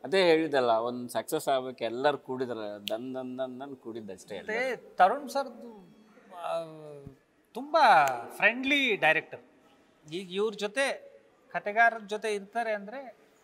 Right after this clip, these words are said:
Speaker 2: ಅವ್ರ ಕತೆಗಾರ ರಾಬರ್ಟ್ ಕೂತ್ಕೋತಾರೆ, ಇವ್ರ ಜೊತೆ screen play ಮಾಡ್ತಾರೆ ಅಂದ್ರೆ ಅವ್ರ screen play, ಈ ಕಡೆ ಸುಧಾಕರ್ ಸರ್ ಜೊತೆ ಕೆಲಸ ಮಾಡಿಸ್ತಾರೆ ಅಂದ್ರೆ almost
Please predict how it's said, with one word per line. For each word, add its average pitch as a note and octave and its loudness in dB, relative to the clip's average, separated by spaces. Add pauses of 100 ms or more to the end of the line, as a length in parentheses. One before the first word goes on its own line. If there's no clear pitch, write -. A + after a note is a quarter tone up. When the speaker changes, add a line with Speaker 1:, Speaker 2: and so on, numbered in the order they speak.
Speaker 2:
ಅವ್ರ E3 0
ಕತೆಗಾರ G3 6
ರಾಬರ್ಟ್ G3 0
ಕೂತ್ಕೋತಾರೆ, - -20 (640)
ಇವ್ರ C#3 -16
ಜೊತೆ E3+ -12
screen G3 -10
play G#3 -2
ಮಾಡ್ತಾರೆ G3 -6
ಅಂದ್ರೆ A#3 -4
ಅವ್ರ F#3 4
screen F#3+ -10
play, G3+ -10 (1300)
ಈ G3+ -6
ಕಡೆ A3+ -2
ಸುಧಾಕರ್ A#3 0
ಸರ್ A3 0
ಜೊತೆ G#3 -6 (560)
ಕೆಲಸ - -6
ಮಾಡಿಸ್ತಾರೆ F#3 0 (920)
ಅಂದ್ರೆ A#3+ -10
almost A#3 0